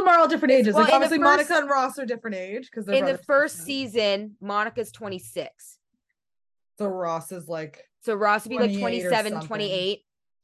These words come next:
Speaker 2: So would
Speaker 1: And
Speaker 2: Chandler, 'cause Chandler and Ross is the
Speaker 1: just
Speaker 2: same age.
Speaker 1: Yeah.
Speaker 2: Joey and, and
Speaker 1: Phoebe.
Speaker 2: Phoebe, I think, are younger than them by, like,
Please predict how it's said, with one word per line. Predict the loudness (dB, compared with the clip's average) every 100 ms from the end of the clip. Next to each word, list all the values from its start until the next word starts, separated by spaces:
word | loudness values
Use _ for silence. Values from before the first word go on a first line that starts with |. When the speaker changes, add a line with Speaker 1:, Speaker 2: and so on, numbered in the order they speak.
| _ _ _ -2
Speaker 2:
So | 0
would | 2 0
Speaker 1:
And |
Speaker 2:
Chandler, | -2 -2 -2 -4
'cause | -6
Chandler | -8 -6 -4
and | -4
Ross | -4
is | -4
the | -10
Speaker 1:
just | -12
Speaker 2:
same | -8 -4
age. | -2 -4 -10 -10
Speaker 1:
Yeah. | -6 -6 -6
Speaker 2:
Joey | -2 2 2 0 -4
and, | -2 -2 -2 -6 -12 -14 _ _ _ _ -18 -8
and | -6 -6 -8 -6
Speaker 1:
Phoebe. | -2 -2 -2
Speaker 2:
Phoebe, | -2 -2 -2
I | -2
think, | -6 -6
are | -6
younger | -4 -4 -2 -4
than | -6 -8
them | -6
by, | -6 -6
like, | -8